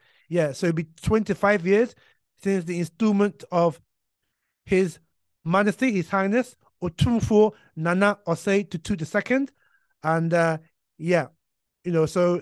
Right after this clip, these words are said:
definitely, definitely, when you are in Kumasi, please go to the, uh, Menchia Palace Museum. That will give you the rich history of all the Asante kings, uh, who have, you know, been enthroned on the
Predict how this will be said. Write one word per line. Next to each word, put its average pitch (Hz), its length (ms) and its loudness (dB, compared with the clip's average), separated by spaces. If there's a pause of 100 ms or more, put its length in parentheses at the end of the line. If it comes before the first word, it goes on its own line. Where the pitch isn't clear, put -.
definitely, 208 420 -4
definitely, 196 520 -4 (380)
when 196 340 0
you 185 220 2
are 175 100 2
in 175 100 -4
Kumasi, 180 640 -4
please 190 340 -2
go 185 180 0
to 185 200 -8
the, 170 280 -6 (380)
uh, 156 240 -2
Menchia 170 640 0
Palace 180 260 -4
Museum. 180 460 0 (400)
That 180 160 -4
will 170 100 -2
give 190 140 -2
you 170 60 -4
the 160 160 0
rich 180 260 -2
history 180 440 -6 (300)
of 165 240 0 (460)
all 190 300 4
the 175 280 -2
Asante 175 480 -6
kings, 180 460 -4 (340)
uh, 156 180 -2
who 180 140 -4
have, 165 220 2 (380)
you 170 100 -4
know, 156 280 0 (360)
been 180 380 -2 (200)
enthroned 185 640 0 (340)
on 175 340 0 (180)
the 170 460 -6